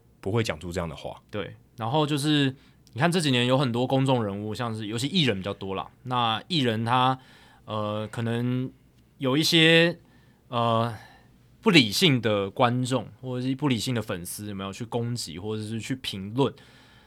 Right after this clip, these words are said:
Speaker 2: 那让这些艺人受到很大的压力，然后最后有一些选择自杀了嘛。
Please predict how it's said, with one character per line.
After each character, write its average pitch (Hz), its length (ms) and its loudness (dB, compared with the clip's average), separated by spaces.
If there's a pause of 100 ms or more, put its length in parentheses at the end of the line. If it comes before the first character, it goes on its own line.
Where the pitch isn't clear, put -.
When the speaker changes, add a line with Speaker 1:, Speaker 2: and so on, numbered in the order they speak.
(140)
Speaker 2:
那 123 220 -2
让 143 200 4
这 139 120 0
些 139 120 2
艺 143 120 4
人 113 140 4
受 123 160 0
到 117 120 4
很 101 140 -4
大 110 160 2
的 104 80 -2
压 104 260 0
力， 101 320 -8
然 104 100 -12
后 113 120 -6
最 123 180 -4
后 117 240 0
有 107 140 -4
一 - 20 -4
些 139 140 -2
选 120 140 -4
择 104 60 -6
自 113 220 -6
杀 110 220 0
了 104 60 -4
嘛。 78 140 -12